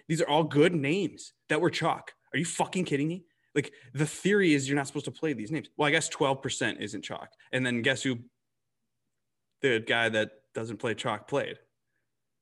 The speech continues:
Siwoo Kim. <laughs> So, like, tw-, which, how did you know he was gonna be twelve and not fifteen? And if he was fifteen, would you have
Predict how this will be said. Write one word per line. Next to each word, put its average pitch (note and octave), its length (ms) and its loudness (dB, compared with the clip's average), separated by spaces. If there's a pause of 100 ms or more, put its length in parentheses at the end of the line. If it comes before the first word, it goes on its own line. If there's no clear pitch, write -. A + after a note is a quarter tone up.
(1600)
Siwoo G2+ 240 -4
Kim. - 140 -8 (1300)
<laughs> A#3 100 2 (800)
So, F#3 220 4
like, C3 240 2 (580)
tw-, - 160 0
which, D3 220 2 (120)
how E3+ 140 2
did F#3 160 0
you F3 80 4
know D#3+ 140 6
he D#3+ 100 6
was D3 80 4
gonna D3 160 2
be C3 80 0
twelve D#3+ 320 -2
and A#2+ 100 -6
not A#2+ 300 -4
fifteen? B2 460 -6
And C3 100 -2
if A#2+ 80 -4
he B2+ 80 -6
was A#2 140 -8
fifteen, A#2 480 -6
would B2+ 120 -4
you A2 120 -6
have A2 100 -10